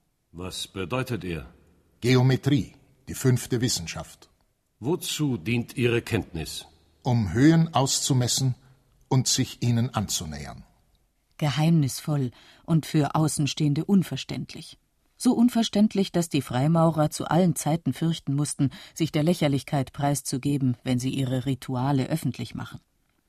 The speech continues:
Speaker 3: Das Besondere im Ritual liegt eben nicht in der Handlung an sich, sondern im Erlebnis der Handlung.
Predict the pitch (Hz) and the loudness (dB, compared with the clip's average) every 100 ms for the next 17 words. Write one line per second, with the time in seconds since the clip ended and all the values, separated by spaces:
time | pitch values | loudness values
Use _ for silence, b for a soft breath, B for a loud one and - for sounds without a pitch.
0 | _ B B B B B 190 - 180 175 | _ B B B B B -6 0 2 4
1 | 233 190 139 127 131 131 156 135 123 143 | 6 4 2 0 0 -2 -4 -4 0 2
2 | 185 165 B - 208 - - 185 185 196 | 2 -2 B -4 -4 -4 -6 -2 0 0
3 | 196 - 147 135 180 190 156 143 127 123 | -2 -2 0 0 0 0 0 0 0 0
4 | 135 180 - - b b b - 160 170 | 0 -4 -6 -16 b b b -2 0 2
5 | 165 160 - 143 135 135 165 - 120 - | 2 0 0 -2 -2 -2 -2 -2 -4 -4
6 | 131 120 120 104 - | -6 -4 -4 -6 -10